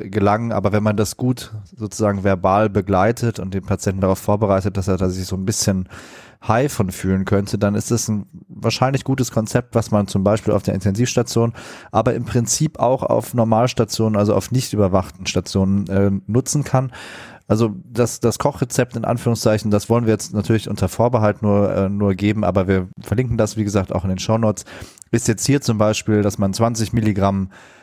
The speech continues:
äh, Ketamin über zehn Minuten gibt und das Ganze dann, äh, titriert, äh, nach Effekt und ungefähr zwanzig Milligramm pro Stunde als Perfusor oder als, als Drip, wie die Amerikaner immer sagen, dann anwendet.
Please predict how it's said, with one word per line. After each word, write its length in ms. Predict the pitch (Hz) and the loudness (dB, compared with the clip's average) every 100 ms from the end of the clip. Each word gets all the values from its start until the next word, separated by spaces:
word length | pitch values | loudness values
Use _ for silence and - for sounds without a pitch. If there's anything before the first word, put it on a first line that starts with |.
| _ | _
äh, 180 | - 98 | 0 0
Ketamin 400 | 98 120 107 101 | 2 0 2 2
über 200 | 101 95 | 2 0
zehn 220 | - 101 | 0 0
Minuten 380 | 90 107 170 151 | 0 0 0 0
gibt 300 | 127 127 - - - - - | 0 -2 -4 -18 -20 -12 -4
und 180 | 104 | 0
das 140 | 104 - | 0 2
Ganze 340 | 107 104 113 | 0 2 0
dann, 360 | 95 98 101 107 | 2 2 0 -2
äh, 220 | 101 101 | -2 -4
titriert, 760 | 98 - 104 - 123 131 123 - | -4 -8 -8 -2 2 2 0 -4
äh, 160 | 123 107 | 0 2
nach 300 | 107 110 107 | 4 2 0
Effekt 540 | 101 - 147 - - | -2 0 -2 -4 -12
und 280 | 117 107 104 | -6 -4 -4
ungefähr 500 | 113 113 101 104 98 | -2 0 2 2 2
zwanzig 460 | - 104 110 104 | 0 0 0 -2
Milligramm 360 | 107 101 92 90 | 2 2 2 0
pro 180 | - 92 | -2 -4
Stunde 540 | - 101 95 92 82 - - - - - | -2 0 2 2 0 -4 -20 -20 -20 -8
als 260 | - 92 - | 0 0 0
Perfusor 640 | - 92 110 107 98 92 | -2 0 0 2 4 4
oder 180 | 90 90 | 4 4
als, 200 | 82 85 | 2 0
als 300 | - 87 - - - - - | -2 -2 -2 -2 -2 -4 -4
Drip, 260 | - 123 - - - | 0 0 -4 -14 -6
wie 140 | 101 | -2
die 140 | 92 90 | 0 0
Amerikaner 580 | 87 87 85 87 85 80 | 2 0 0 0 0 0
immer 180 | 85 | -2
sagen, 360 | 80 85 82 82 - - - - | 0 0 0 -4 -14 -20 -20 -10
dann 160 | - 82 | -4 -2
anwendet. 540 | 110 139 139 139 135 | 0 2 2 2 0